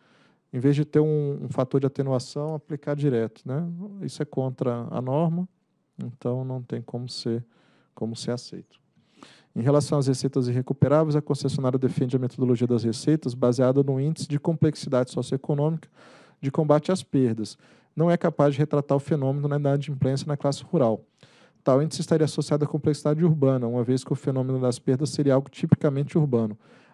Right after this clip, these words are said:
Ainda argumenta que a melhor forma de comparar as concessionárias seria por meio de um ranking de dispersão de rede rural,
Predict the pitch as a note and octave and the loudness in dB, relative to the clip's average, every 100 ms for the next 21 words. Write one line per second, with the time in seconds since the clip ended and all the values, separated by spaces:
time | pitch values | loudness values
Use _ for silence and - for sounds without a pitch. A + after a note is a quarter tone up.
0 | - C#3 D#3 D3+ D3+ C#3 C#3 D3+ - C#3+ | -2 0 4 4 4 2 0 -2 -2 2
1 | C3+ D#3 - D3+ C#3+ C#3 C#3+ C3 B2+ B2 | 4 4 4 2 0 -2 -4 0 2 2
2 | - C3 - B2 - B2 B2+ D3 - D3 | -2 -8 -6 -6 -4 0 0 0 -2 0
3 | C#3+ - C#3 C3+ C#3 C3+ C#3+ C#3 B2+ D3+ | 0 2 0 2 0 0 0 0 0 -2
4 | C#3+ C3+ B2 B2+ - C3 C#3 C#3 A2 B2 | -2 -4 -4 -6 -4 -4 -2 -2 -2 -2
5 | B2 A#2+ D3 C3+ D#3 | -2 0 4 4 2